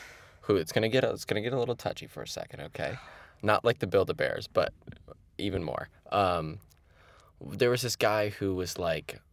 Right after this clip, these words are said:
on trial for, like, rape or something, I think. And he got sent to jail.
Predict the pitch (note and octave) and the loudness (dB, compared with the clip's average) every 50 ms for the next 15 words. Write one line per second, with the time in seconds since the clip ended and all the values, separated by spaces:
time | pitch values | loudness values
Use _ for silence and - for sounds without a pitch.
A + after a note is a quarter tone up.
0 | _ - G2+ F#2 - - - - - F#2+ F2+ F2+ F2 E2+ E2 E2 E2 E2 F2 F#2+ | _ -4 -4 -4 -4 -6 -4 0 2 4 4 4 4 4 4 2 0 -2 -4 -8
1 | - - - _ _ _ - - - G#2 F#2+ E2 E2 D2+ C2+ - - - - _ | -12 -18 -20 _ _ _ -14 -4 0 0 0 2 0 -4 -4 -6 -10 -18 -20 _
2 | _ _ _ _ _ _ _ _ - - F2 F#2+ F2+ E2+ E2+ D#2+ - D2+ D2+ - | _ _ _ _ _ _ _ _ -12 -4 0 2 2 2 0 -2 -4 -8 -8 -6
3 | - - D#2+ - - C2 C2 B1 A#1+ - - - D2+ C2 - - - - _ _ | -8 -8 -10 -10 -10 -10 -10 -10 -10 -8 -6 -6 -6 -8 -8 -12 -18 -20 _ _
4 | _ _ _ _ _ - _ - - G2+ F#2 F#2 F#2+ G2 - _ _ _ - - | _ _ _ _ _ -20 _ -4 -2 -2 0 -2 -2 -6 -10 _ _ _ -10 -6
5 | - G#2+ - - G#2+ G2 G2 F#2+ F#2+ - - - - _ _ _ _ _ _ _ | -6 -4 0 2 4 4 6 4 2 0 -4 -10 -20 _ _ _ _ _ _ _
6 | _ _ _ _ _ _ _ _ _ _ _ _ _ - - - - - A#2+ G2+ | _ _ _ _ _ _ _ _ _ _ _ _ _ -20 -18 -10 -4 0 0 0
7 | F#2+ - G#2 E2+ - D#2+ - - - - | 0 -2 -4 -4 -2 -2 -2 -2 -4 -6